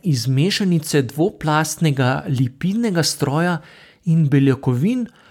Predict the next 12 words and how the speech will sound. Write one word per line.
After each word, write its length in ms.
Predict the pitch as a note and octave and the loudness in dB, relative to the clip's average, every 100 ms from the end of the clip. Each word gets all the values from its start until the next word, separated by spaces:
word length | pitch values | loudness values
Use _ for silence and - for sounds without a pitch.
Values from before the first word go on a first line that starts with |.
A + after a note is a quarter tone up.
| - _ _ | -20 _ _
podobno 800 | D3+ B2+ F3 A3 A3 G#3 D#3+ - | 0 2 2 2 0 -2 -2 -6
kot 240 | - D3+ D#3+ | -8 -4 -2
je 120 | D#3 - | -2 -2
sestavljena 840 | - C#3+ - - C#3 F3+ G3 E3 | -4 -2 -2 0 2 4 2 2
tudi 340 | D3+ D#3+ C#3+ E3 - | 0 0 0 -2 -2
membrana 720 | C#3 C3+ A#2+ B2 B2 D3 D3+ | 0 0 0 0 2 2 0
človeških 840 | D3 - C3 B2 B2+ B2 - - - | -2 0 0 0 -2 -4 -8 -10 -10
celic. 680 | - C#3+ B2+ C#3+ C#3+ - - _ _ - _ _ _ _ _ - _ - | -6 -2 -2 -2 -8 -16 -20 _ _ -20 _ _ _ _ _ -20 _ -6
Za 240 | C3+ A#2 B2 | -2 0 0
novi 540 | C3 D#3 A3 A3+ F#3 - - | 2 2 0 -2 -4 -10 -6
koronavirus 960 | D3 C#3+ F3+ A3+ D#3+ D#3 E3+ D#3 C3 - - | 0 2 2 2 0 0 0 0 0 -4 -6
sars 680 | - - E3+ F3+ E3 - - | -6 -2 -2 0 -2 -2 -6